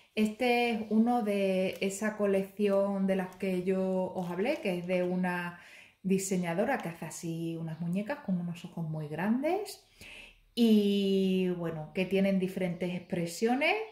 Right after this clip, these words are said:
La verdad que normalmente tienen así expresiones un poco de, de, como yo digo, de malvadas, pero es que a la vez me gustan. Y, bueno, ya sabéis que hay muchísimos diseños de, de ellas.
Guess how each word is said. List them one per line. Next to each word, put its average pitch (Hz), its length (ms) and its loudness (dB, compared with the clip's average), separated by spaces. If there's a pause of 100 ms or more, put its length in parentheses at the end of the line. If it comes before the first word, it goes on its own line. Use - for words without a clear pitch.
(520)
La 220 200 4
verdad 220 420 4
que 220 80 0
normalmente 214 640 2
tienen 208 280 2
así 220 380 0
expresiones 202 580 -4
un 175 160 -4
poco 180 340 -8
de, 180 800 -4 (320)
de, 175 240 -4
como 170 160 -2
yo 202 140 8
digo, 190 300 6
de 180 140 0
malvadas, 185 640 0
pero 202 140 2
es - 60 -4
que 302 100 -2
a - 20 2
la 302 80 2
vez 311 180 4
me 247 140 0
gustan. 202 560 0 (800)
Y, 220 420 8
bueno, 185 480 0
ya 185 200 2
sabéis 202 380 -2
que 196 180 2
hay 185 760 0
muchísimos 180 680 -2
diseños 170 480 -4
de, 156 560 -2 (240)
de 170 320 2
ellas. 294 340 4